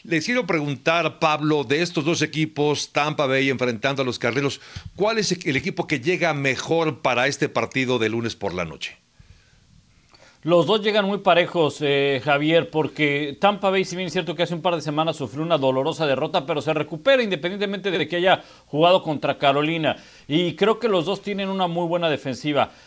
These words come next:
Speaker 2: Creo que además el equipo de los Rams ha regresado a este juego, eh, balanceado, de correr el balón, de atacar por la vía aérea, pero tienen un hombre que puede ser determinante este fin de semana y se llama Aaron Donald. Pégale a Tom Brady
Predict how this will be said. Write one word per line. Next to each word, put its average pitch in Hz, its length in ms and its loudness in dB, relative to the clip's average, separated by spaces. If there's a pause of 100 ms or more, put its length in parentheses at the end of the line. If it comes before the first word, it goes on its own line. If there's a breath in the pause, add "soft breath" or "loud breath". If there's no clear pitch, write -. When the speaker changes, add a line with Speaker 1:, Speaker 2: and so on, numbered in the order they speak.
(160 soft breath)
Speaker 2:
Creo 202 320 4
que 175 240 2
además 165 480 4
el 151 140 0
equipo 175 360 -2
de 160 60 2
los 143 140 2
Rams 175 300 2
ha 180 60 4
regresado 170 680 4
a 160 60 4
este 156 240 -4
juego, 156 640 2
eh, 123 100 0
balanceado, 147 840 4
de 139 160 -2
correr 151 320 2
el 160 100 2
balón, 165 480 4
de 165 80 2
atacar 151 400 0
por 151 140 -2
la 135 100 4
vía 147 200 2
aérea, 185 540 4 (240 loud breath)
pero 160 220 4
tienen 190 300 2
un 190 80 0
hombre 190 240 0
que 156 100 0
puede 170 220 2
ser 170 160 0
determinante 156 880 -2
este 151 220 -2
fin 156 160 -6
de 139 80 -4
semana 151 480 0
y 151 100 -6
se 143 160 -2
llama 156 460 2
Aaron 151 500 4
Donald. 117 600 2
Pégale 190 440 4
a 165 120 2
Tom 180 200 -4
Brady 233 480 0